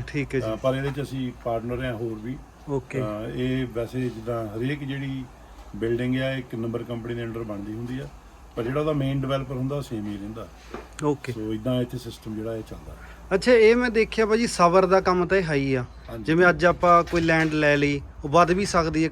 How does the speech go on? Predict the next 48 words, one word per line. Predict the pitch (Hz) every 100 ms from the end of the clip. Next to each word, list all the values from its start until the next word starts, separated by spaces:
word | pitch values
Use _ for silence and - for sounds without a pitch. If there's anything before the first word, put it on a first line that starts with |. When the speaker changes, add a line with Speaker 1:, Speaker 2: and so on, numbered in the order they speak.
| 185
Speaker 1:
ਘੱਟ | 165
ਵੀ | 151
ਸਕਦੀ | 143 151 135 127 131
ਹੈ, |
ਹਨਾ? | 131 202
Speaker 2:
ਬਿਲਕੁਲ, | 139 139 117
ਬਿਲਕੁਲ। | 107 - - -
Speaker 1:
ਤੇ | 220 226 226
ਬਾਕੀ | 170 202 190 233
ਇੱਕ | 202
ਸਬਰ | 214 208 196
ਦੀ | 190 196
ਗੱਲ | 202 196
ਇਹ | 180 208
ਵੀ | 226 220
ਆ | 208 208
ਵੀ | 175 202 202
ਟਾਈਮ | - 185 175
ਕਿੰਨਾ | 170 165 165
ਲੱਗ | 156
ਸਕਦਾ | 143 - 143 139 143
Speaker 2:
ਬਹੁਤ | 135 165
Speaker 1:
ਅਪਰੂਵ | 170 180
Speaker 2:
ਜ਼ਿਆਦਾ, | 165 151
Speaker 1:
ਹੋਣ |
Speaker 2:
ਬਹੁਤ | 156 151
Speaker 1:
ਨੂੰ, | 151
Speaker 2:
ਜ਼ਿਆਦਾ। | 147
Speaker 1:
ਬਣਾਉਣ | 170 185 160
Speaker 2:
ਇਹ, | 143
Speaker 1:
ਨੂੰ? | 139 139
Speaker 2:
ਉਹਦੇ | 160 190
'ਚ |
ਤੁਸੀਂ | 190 180 175
ਦੱਸੇ | 151 185
ਹੀ | 190
ਨਹੀਂ | 170
ਸਕਦੇ | 170 175
ਵੀ | 165
ਟਾਈਮ। | 156 151 156 147 - -
Speaker 1:
ਹਾਂ। | 151 147
Speaker 2:
ਕਈ | 151
ਵਾਰੀ | 165 185 180
ਅਪਰੂਵਲਾਂ | 143 151 151 156 160
ਨੂੰ | 156 147 -
ਚਾਰ, | 135 127
ਚਾਰ | 151 143 135
ਸਾਲ, | 143 127